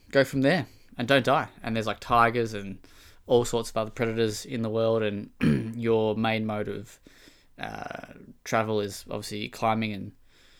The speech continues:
uh, jumping on trees and stuff like that. But yeah, if you, if you go, uh, thro-, uh, across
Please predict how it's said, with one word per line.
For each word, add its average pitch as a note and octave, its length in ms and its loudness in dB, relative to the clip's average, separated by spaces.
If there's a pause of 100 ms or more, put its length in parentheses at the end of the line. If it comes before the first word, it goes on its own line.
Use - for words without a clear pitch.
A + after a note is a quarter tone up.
(380)
uh, A2 160 -12
jumping G#2+ 320 -6
on G#2 80 -8
trees A#2 400 0
and A2+ 80 -6
stuff A#2 260 -4
like A2+ 200 -4
that. A#2+ 280 -2
But C3+ 80 -8
yeah, G2+ 360 -4
if - 200 -10
you, A#2 100 -6
if A2 180 -2
you B2+ 140 0
go, G#2+ 320 2 (520)
uh, - 60 -20 (140)
thro-, - 180 -10
uh, G2 400 -8
across - 360 -10